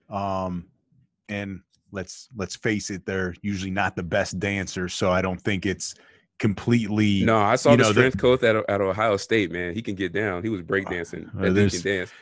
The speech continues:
Speaker 1: <laughs> all right, there's always, you know, exceptions,
Speaker 2: There's
Speaker 1: but
Speaker 2: always one guy in the crowd.
Speaker 1: <laughs> But I think, you know, going back, I, I, I think you, you've, you know, you've said a lot there. Um,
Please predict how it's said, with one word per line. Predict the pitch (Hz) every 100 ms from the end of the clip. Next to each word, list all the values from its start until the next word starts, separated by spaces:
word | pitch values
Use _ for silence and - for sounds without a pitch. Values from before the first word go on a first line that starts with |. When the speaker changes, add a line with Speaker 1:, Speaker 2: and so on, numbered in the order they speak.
| -
Speaker 1:
<laughs> | - - - - - -
all |
right, | 113 101 90
there's | 101 92
always, | 101 98 95 90
you | 90 92
know, | 87
exceptions, | 82 - 143 - 117 101
Speaker 2:
There's | 98 147
Speaker 1:
but |
Speaker 2:
always | 147 139
one | 135 127
guy | 117 113
in | 104
the |
crowd. | 98 95 90 -
Speaker 1:
<laughs> | _ - -
But | 110 135 127 - - _ _ _ _ - - _
I | 127 131
think, | - 175 180 - - _ _ _ _ _ _ _ _
you | 139
know, | 135
going | 117 101 143 143 135 113
back, | 131 120 156 -
I, | 131
I, | - 117
I |
think | 110 135 98
you, | 113 107
you've, | 110 120 90 _ _ -
you | 107
know, | 104
you've | 101 98
said | - 113
a | 92
lot | 98 107 -
there. | 98 107 107 107 - _ _ _ -
Um, | 107 107 101 95 90